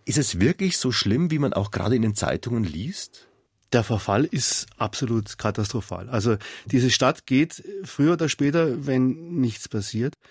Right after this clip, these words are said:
Speaker 2: geht die zugrunde, architektonisch gesehen, von den Gebäuden her gesehen. Aber es wird natürlich versucht, im inneren Bereich, in dem touristischen Kern, diese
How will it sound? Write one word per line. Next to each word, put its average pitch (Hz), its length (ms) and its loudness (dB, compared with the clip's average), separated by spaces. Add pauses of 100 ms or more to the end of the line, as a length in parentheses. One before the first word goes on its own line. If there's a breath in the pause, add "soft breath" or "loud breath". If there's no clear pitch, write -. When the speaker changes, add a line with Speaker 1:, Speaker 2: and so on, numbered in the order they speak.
(520 loud breath)
Speaker 2:
geht 110 200 0
die 117 100 -2
zugrunde, 127 580 2 (380)
architektonisch 107 720 0
gesehen, 95 360 -4
von 104 120 -4
den 98 100 -2
Gebäuden 98 380 -2
her 92 160 -2
gesehen. - 340 -10 (640 loud breath)
Aber 139 440 6 (360)
es 147 200 0
wird 196 160 6
natürlich 160 340 2
versucht, 180 460 0
im 135 320 4
inneren 180 440 6
Bereich, 127 680 0
in 127 220 2
dem 127 500 0
touristischen 135 600 2
Kern, 147 400 4 (460 loud breath)
diese 123 680 4